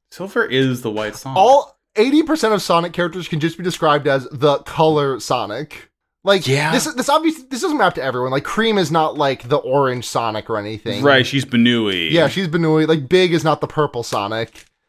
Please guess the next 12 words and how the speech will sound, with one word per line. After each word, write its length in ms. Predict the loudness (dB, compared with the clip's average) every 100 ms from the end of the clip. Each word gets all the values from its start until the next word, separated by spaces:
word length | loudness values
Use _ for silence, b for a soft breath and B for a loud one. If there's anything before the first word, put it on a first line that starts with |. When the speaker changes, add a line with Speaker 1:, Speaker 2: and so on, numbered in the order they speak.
| -16 -2
Speaker 1:
No, 80 | 2
Speaker 2:
Um, 240 | 2 0
Speaker 1:
he's 140 | -2
Duke 200 | -2 -4
Nukem. 720 | -2 -4 -4 -4 -4 -8 -10 -4
Speaker 2:
Who's 200 | -2 -2
the, 100 | -6 -6
is 120 | -2
Mephiles 500 | 0 0 0 -4 -4
the 60 | -6
purple 280 | -6 -4 -4
Sonic? 640 | -2 0 -2 -4 -10 -20